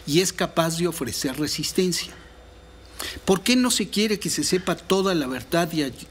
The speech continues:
de Ayotzinapa? Porque Ayotzinapa pinta de cuerpo entero al viejo régimen,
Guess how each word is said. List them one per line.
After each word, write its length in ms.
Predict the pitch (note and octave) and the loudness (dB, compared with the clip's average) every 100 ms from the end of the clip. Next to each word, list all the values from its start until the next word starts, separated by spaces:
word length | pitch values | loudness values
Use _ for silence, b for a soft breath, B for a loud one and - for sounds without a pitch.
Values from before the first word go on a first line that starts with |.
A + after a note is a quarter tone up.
| - | -2
de 80 | C#3 | -2
Ayotzinapa? 920 | A#2+ C3 - - A#2+ B2+ A2+ - B B B | -2 -4 -4 -4 -2 -2 -6 -12 B B B
Porque 300 | - E3+ - | 0 0 2
Ayotzinapa 840 | F3+ E3+ F#3 F3+ F3 F#3+ A3 A3 F#3 | 2 2 0 0 2 2 2 0 -2
pinta 380 | - A3+ A3 F#3 | 2 2 2 0
de 120 | D3 | -2
cuerpo 460 | - G3+ G3+ - D3+ | 0 0 0 0 0
entero 400 | C3+ E3+ E3+ D3+ | 0 2 2 0
al 80 | B2 | -2
viejo 340 | C#3+ D3+ C#3+ | -2 -2 -4
régimen, 500 | A#2+ A2 - D2 - | -6 -8 -10 -12 -14